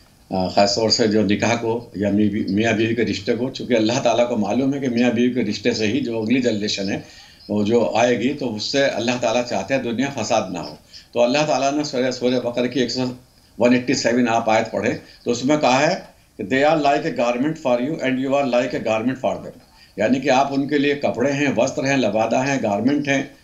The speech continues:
उनकी जीनत हैं, और ऐसी औरतें आपके लिए जीनत हैं।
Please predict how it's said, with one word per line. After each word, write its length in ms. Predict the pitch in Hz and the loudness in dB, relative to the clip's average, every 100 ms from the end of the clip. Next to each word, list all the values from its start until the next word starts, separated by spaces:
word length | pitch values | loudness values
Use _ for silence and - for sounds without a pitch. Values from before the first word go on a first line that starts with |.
| - | -4
उनकी 220 | 117 131 | 0 2
जीनत 360 | 127 110 131 147 | 2 2 2 2
हैं, 240 | 139 135 - | -2 -4 -10
और 300 | - - 139 | -6 0 2
ऐसी 240 | 139 185 | 2 0
औरतें 320 | 143 - 190 | 2 2 2
आपके 320 | 151 139 - | 2 2 0
लिए 140 | 139 156 | 0 0
जीनत 360 | 117 113 104 80 | -2 -4 -4 -8
हैं। 180 | 80 | -12